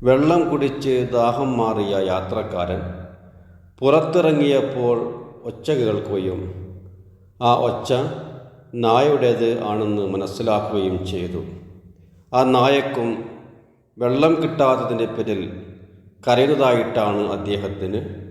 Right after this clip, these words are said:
മനസ്സിലായത്. ഏഴ്, "നിൽക്ക്, ഞാൻ നിനക്ക് വെള്ളം തരാം." യാത്രക്കാരൻ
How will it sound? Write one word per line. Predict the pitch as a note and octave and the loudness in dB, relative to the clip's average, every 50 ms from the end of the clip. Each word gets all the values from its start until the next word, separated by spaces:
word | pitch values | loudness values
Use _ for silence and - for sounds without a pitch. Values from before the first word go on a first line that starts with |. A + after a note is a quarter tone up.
| - - | -14 -8
മനസ്സിലായത്. | - F#2+ G2 F#2+ F2+ - - G2+ F#2+ F2 E2 E2 E2 D#2+ D#2 D#2+ D#2+ D#2+ - - - - - - - - - - - - - - _ _ _ _ _ _ _ _ _ _ _ _ _ _ _ _ _ _ _ _ _ _ _ _ - | -4 -2 -2 -2 -4 -4 -4 -2 0 0 0 0 0 -2 -4 -6 -8 -8 -10 -12 -16 -18 -20 -20 -20 -20 -20 -20 -20 -20 -20 -20 _ _ _ _ _ _ _ _ _ _ _ _ _ _ _ _ _ _ _ _ _ _ _ _ -6
ഏഴ്, | - A2+ A2 G#2+ G#2 G2+ A#2 D#3+ - - - - - - - - - - - | 0 2 4 4 4 4 4 2 0 -2 -8 -10 -12 -14 -16 -18 -20 -14 -4
"നിൽക്ക്, | - B2 C3+ C3+ B2+ - - A#2+ G#2 F#2 G2+ G2+ F#2 - - - - - - - - C3 | 2 4 4 4 4 0 0 0 0 -2 -2 -4 -10 -12 -12 -14 -16 -18 -18 -16 -6 0
ഞാൻ | B2 C#3+ D#3+ F3+ F3+ | 4 4 6 6 6
നിനക്ക് | D#3+ D3 C#3+ C#3+ C3+ C#3+ C#3 C3+ B2 A2 | 4 4 4 2 2 0 -2 0 0 0
വെള്ളം | A2 G#2+ A2 A#2 B2 A#2+ - | 2 2 2 2 0 0 0
തരാം." | A2+ F#2+ F2 F2+ E2+ E2+ - - - - - - - - - - - - - - | -2 -2 -2 -2 -4 -4 -8 -10 -12 -14 -16 -18 -20 -20 -20 -20 -20 -16 -8 -2
യാത്രക്കാരൻ | A#2 A2+ A#2 A#2 - C#3+ B2+ - - A#2+ G2+ G2 F#2+ A2 - | 2 2 2 2 0 -2 -2 -2 0 0 0 2 2 0 -2